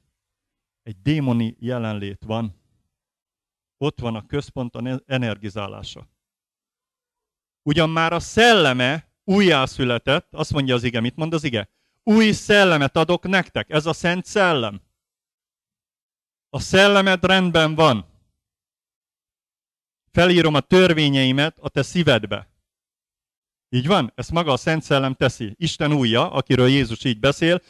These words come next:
„Ha én Isten újja által üzöm ki belőletek az ördögöket, kétség nélkül elérkezett hozzátok az Isten országa.” Az Isten erejével, Isten hatalmával.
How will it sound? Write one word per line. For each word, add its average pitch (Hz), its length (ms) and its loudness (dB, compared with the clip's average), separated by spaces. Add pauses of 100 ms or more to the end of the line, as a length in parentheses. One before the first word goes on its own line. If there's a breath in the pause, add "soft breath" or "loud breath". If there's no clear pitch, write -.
(120)
„Ha 139 80 2
én 135 140 4
Isten 160 300 2
újja 160 260 6
által 143 300 2
üzöm 147 240 0
ki 127 140 -4
belőletek 135 680 2
az 110 120 -4
ördögöket, 180 920 0
kétség 175 440 2
nélkül 143 380 2
elérkezett 131 560 0
hozzátok 151 520 2
az 113 120 -2
Isten 170 300 2
országa.” 127 800 0 (720)
Az 113 140 -2
Isten 180 320 2
erejével, 147 600 4
Isten 196 400 4
hatalmával. 143 840 2